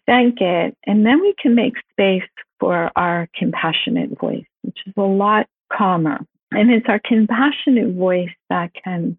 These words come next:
motivate us to find solutions and make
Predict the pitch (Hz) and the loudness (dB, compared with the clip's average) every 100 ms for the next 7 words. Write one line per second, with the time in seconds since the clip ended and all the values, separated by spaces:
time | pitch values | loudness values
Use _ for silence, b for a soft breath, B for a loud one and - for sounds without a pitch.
0 | _ 175 190 196 220 202 180 170 - 175 | _ 2 4 6 4 4 2 2 2 0
1 | 170 170 - 208 - 202 190 180 - 180 | -2 -4 -6 -6 -2 0 0 0 -2 0
2 | 180 170 175 170 160 - 160 160 | 0 -2 -4 -4 -4 -6 -6 -6